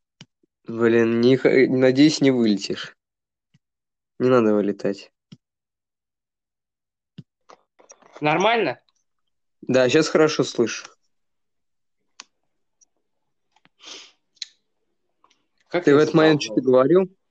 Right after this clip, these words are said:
Speaker 2: Я говорил «пам-пам», чтобы ты понял, когда у меня пам-пам произойдёт. Я интернет переключал, мобильный.
Speaker 1: А. Давай
Speaker 2: Так,
Speaker 1: щас начнём.
Speaker 2: попытка номер пять.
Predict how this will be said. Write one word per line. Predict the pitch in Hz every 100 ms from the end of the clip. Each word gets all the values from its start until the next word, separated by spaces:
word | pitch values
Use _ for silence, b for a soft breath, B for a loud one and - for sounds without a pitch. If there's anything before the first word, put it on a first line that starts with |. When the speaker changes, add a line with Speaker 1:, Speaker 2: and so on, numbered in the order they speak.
| _ _ _ _ _ _ _ - _ _ -
Speaker 2:
Я | 147 165
говорил | 170 175 165
«пам-пам», | 180 175 165 202 220 202
чтобы | - 170 160
ты | 156 170 165
понял, | 160 175 165
когда | 151 151
у | 151
меня | 151
пам-пам | 147 143 143 147 151
произойдёт. | 147 135 135 135 127 _ _ - _ _ _ -
Я | 143 151
интернет | 156 165 170 156
переключал, | 135 131 135 - 113 113 _ _ _ _ - -
мобильный. | 135 131 117 120
Speaker 1:
А. | 113 107 110 _ - _ _ _ _ _ _ _ _ _ _ _ b b b -
Давай | 135 143 170
Speaker 2:
Так, | 165
Speaker 1:
щас | 175 143
начнём. | 139 123 165 156 151
Speaker 2:
попытка | 247 - 226
номер | 208 208 214 202 185
пять. | - 202 156